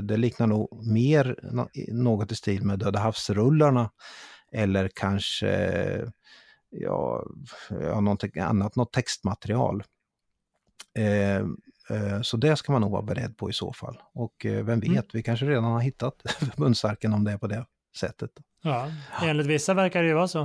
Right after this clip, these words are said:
Speaker 2: De vet ju vart den står.
Speaker 1: Kanske den där kopparrullen låg i arken. Nej, men den är ju mycket senare, va? Men, men, men, eh, det är intressant det här med kopparrullen också, för en sak vi missade där.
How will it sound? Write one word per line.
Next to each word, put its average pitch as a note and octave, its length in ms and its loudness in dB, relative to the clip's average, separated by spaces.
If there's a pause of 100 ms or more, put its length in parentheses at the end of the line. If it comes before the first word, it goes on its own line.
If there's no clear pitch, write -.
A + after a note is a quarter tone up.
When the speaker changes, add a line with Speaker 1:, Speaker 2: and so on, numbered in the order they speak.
(120)
Speaker 2:
De E3+ 180 2
vet F#3+ 180 4
ju G#3 40 4
vart G3+ 140 4
den G3 100 2
står. F#3+ 240 -2 (1080)
Speaker 1:
Kanske C3+ 220 6
den D3 60 6
där C3 100 8
kopparrullen D3 600 8
låg C#3+ 200 6
i C#3+ 40 6
arken. G#2+ 320 0 (400)
Nej, B2+ 280 8
men B2+ 160 6
den C3+ 180 8
är C#3 40 8
ju C#3 60 8
mycket C#3 220 4
senare, C3 360 4
va? C3 120 6
Men, C3 200 6
men, C3+ 300 6
men, B2+ 560 4
eh, B2+ 280 6 (640)
det A#2+ 80 2
är B2+ 40 6
intressant C#3+ 420 2
det D#3 100 4
här G#2 200 4
med A2+ 180 -2
kopparrullen C3 540 4
också, G#2+ 260 -2
för A#2 100 -4
en A2+ 120 0
sak A2 240 -2
vi A2 60 0
missade B2 420 0
där. G#2 220 0